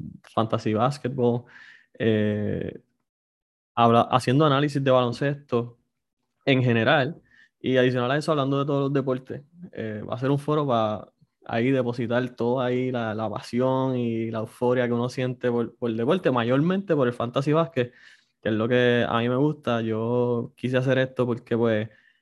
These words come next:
llevo como ocho años jugando fantasy basket desde que estaba estudiando en, en el colegio en Mayagüez, y siempre, pues, yo hago mi research,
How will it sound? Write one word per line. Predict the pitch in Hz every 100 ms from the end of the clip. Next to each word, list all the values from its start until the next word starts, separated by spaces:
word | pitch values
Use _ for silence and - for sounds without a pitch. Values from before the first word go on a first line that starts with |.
| _
llevo | - 110 123
como | 123 117 113 110 113 107
ocho | 123 131 - 127
años | 123 117 113
jugando | 113 110 113 120 120 113 113 113 _ _ _
fantasy | 117 120 117 113 123
basket | 127 127 113 110 - _
desde | - 113
que | 107
estaba | - 110 110 113 117 113 113 -
estudiando | 120 - 113 113 113 113
en, | 110
en | - 113
el | 113
colegio | - 117 117
en | 117
Mayagüez, | 117 113 131 131 - _ _ _ _ _ -
y | 120 120 117 117 113 113 113 113 113 107 107 _ _ _ _
siempre, | - - 117 113 120 143 151 151
pues, | 135 123
yo | 120
hago | 113 127
mi | 143
research, | 143 160 156 147 143 -